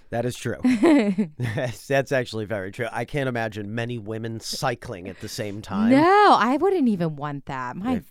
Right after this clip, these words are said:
Speaker 2: God.
Speaker 1: feel like nothing is more torturous to
Speaker 2: No.
Speaker 1: a man.
Speaker 2: <laughs> No, even just having Frankie here and Bertie, other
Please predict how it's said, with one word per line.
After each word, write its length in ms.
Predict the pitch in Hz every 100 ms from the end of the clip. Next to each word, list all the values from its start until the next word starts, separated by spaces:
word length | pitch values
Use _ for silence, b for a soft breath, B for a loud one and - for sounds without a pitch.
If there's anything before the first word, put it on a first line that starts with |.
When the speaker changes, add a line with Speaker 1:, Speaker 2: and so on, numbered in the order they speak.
| -
Speaker 2:
God. 300 | 165 190 226
Speaker 1:
feel 100 | 180 135
like 100 | 117
nothing 300 | 104 101 95
is 120 | 85
more 160 | 95 87
torturous 680 | - 131 104 - 101 92 -
to 80 | 233
Speaker 2:
No. 160 | 226
Speaker 1:
a 20 | 262
man. 360 | 107 101 98 - -
Speaker 2:
<laughs> 40 | 453 B B -
No, 480 | 185 185 208 196 170
even 240 | 214 247
just 160 | 240 196
having 240 | 196 160
Frankie 580 | 135 - 175 226 240 139
here 240 | 139 143 143
and 160 | 143
Bertie, 500 | 160 170 214 147 127
other 360 | 131 143 151